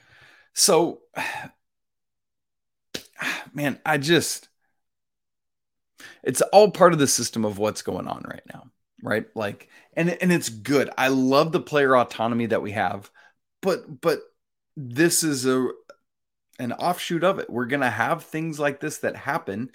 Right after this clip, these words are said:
when, you know, student athletes, for one reason or another, either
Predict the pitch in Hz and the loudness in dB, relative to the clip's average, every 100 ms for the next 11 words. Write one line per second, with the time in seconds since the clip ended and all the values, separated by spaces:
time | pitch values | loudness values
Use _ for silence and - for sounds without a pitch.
0 | - - _ - 110 107 107 110 - - | -18 -20 _ -8 -6 -4 -4 -4 -6 -14
1 | - - - - 123 104 110 - 131 127 | -20 -20 -16 -8 -6 -6 -6 -4 0 0
2 | 131 143 131 - 113 110 135 139 143 131 | 0 -4 -6 -6 -6 -2 -2 0 -2 -2
3 | 131 117 117 131 117 110 104 | -2 0 2 2 0 -2 -4